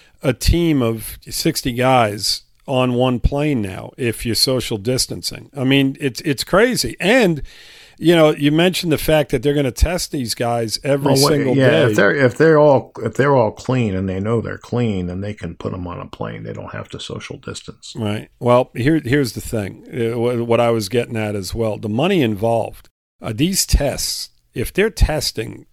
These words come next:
Speaker 1: sixty guys plus staff, and say a hundred people, the coaches and everybody that works on the staff, they're testing these guys every single day for the first couple of weeks. You know how much money is involved in that? I mean,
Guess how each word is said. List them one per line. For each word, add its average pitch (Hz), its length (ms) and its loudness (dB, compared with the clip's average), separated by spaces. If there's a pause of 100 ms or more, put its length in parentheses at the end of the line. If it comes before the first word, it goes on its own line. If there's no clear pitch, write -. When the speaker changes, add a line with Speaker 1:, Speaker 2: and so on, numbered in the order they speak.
(100)
Speaker 1:
sixty - 480 -4
guys 120 440 0
plus 131 320 2
staff, - 800 -2
and 131 240 -8
say 135 240 2
a 113 80 2
hundred 131 360 0
people, 123 380 -2
the - 80 -14
coaches - 680 -2 (460)
and 110 140 0
everybody 120 480 2
that 117 160 0
works 120 300 0
on 110 100 -2
the 104 80 -6
staff, 120 420 -4 (360)
they're 262 160 -2
testing 143 480 -2
these 123 220 -4
guys 110 360 -6 (140)
every 131 440 -4
single 123 420 -2
day 113 320 0
for - 160 -8
the 98 100 -8
first 117 360 -4
couple - 320 -6
of - 80 -8
weeks. 113 460 -6 (480)
You 208 100 -8
know 302 80 -4
how 240 60 -4
much - 220 -6
money 110 260 2
is 135 140 0
involved 107 420 -2
in 151 120 -4
that? 165 220 -4
I 220 80 -4
mean, 208 60 -8